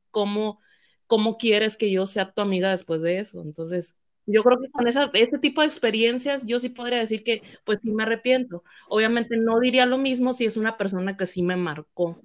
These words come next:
o sea, que sí me dejó tanto, alguna lección de vida muy valiosa, eso sí te diría que, pues, no me arrepiento. Pero aquellos pendejos que te ven la cara, yo po-, sí podría decir, no, pues,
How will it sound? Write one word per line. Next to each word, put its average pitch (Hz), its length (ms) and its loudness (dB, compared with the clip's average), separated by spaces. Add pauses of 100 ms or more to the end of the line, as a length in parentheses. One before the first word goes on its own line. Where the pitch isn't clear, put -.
(120)
o - 100 -16
sea, 151 120 -16
que 151 220 -8
sí - 200 -14
me 180 140 -2
dejó 185 240 -2
tanto, 165 640 -4 (380)
alguna 185 280 0
lección 196 360 -2
de 196 100 0
vida 202 220 0
muy 202 240 0
valiosa, 202 560 0
eso 196 160 -4
sí 190 160 -6
te 185 140 -6
diría 165 280 -2
que, 160 120 -16
pues, 151 200 -12
no 156 160 -8
me 147 120 -8
arrepiento. 190 420 -12 (420)
Pero 190 160 2
aquellos 202 380 2
pendejos 247 420 2
que 247 100 0
te 196 140 0
ven 190 200 0
la 220 120 -6
cara, 233 360 0
yo 202 180 0
po-, 196 160 -2
sí 220 160 -2
podría 208 320 -2
decir, 202 500 -2
no, 202 180 -12
pues, - 300 -16